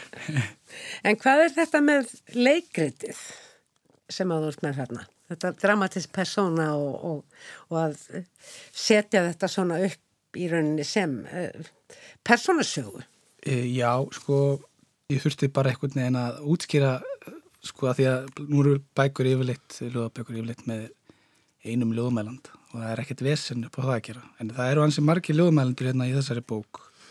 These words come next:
Speaker 2: sem að mér fannst bara, ég þyrfti að gera skil á í, á fyrstu síður, sko.
Speaker 1: Mm.
Speaker 2: <laughs> Eh, en svo var það líka bara stemming, fannst mér, sko.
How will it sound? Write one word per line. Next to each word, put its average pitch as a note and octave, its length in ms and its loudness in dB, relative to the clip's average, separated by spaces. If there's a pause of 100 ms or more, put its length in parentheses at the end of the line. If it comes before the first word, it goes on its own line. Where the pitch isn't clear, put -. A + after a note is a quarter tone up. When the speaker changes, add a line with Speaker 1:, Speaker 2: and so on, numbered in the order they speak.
(640)
Speaker 2:
sem - 200 -6
að A2+ 160 -4
mér A#2+ 280 -6 (180)
fannst - 320 -4
bara, A#2+ 400 -4
ég C3 180 -10 (180)
þyrfti - 340 -2
að B2 80 -2
gera B2+ 240 4
skil D3 340 2
á C3 120 4
í, A2+ 200 -2
á D#3 180 -10
fyrstu D3+ 320 0
síður, A#2 320 -2
sko. - 240 -14
Speaker 1:
Mm. G3 240 4 (120)
Speaker 2:
<laughs> C#3 40 -10 (640)
Eh, B2 260 -6
en - 160 -20
svo - 160 -8
var B2+ 140 0
það B2 100 0
líka C3+ 160 0
bara B2 220 -4
stemming, D#3+ 440 0
fannst - 300 -12
mér, C#3 80 -14
sko. - 240 -14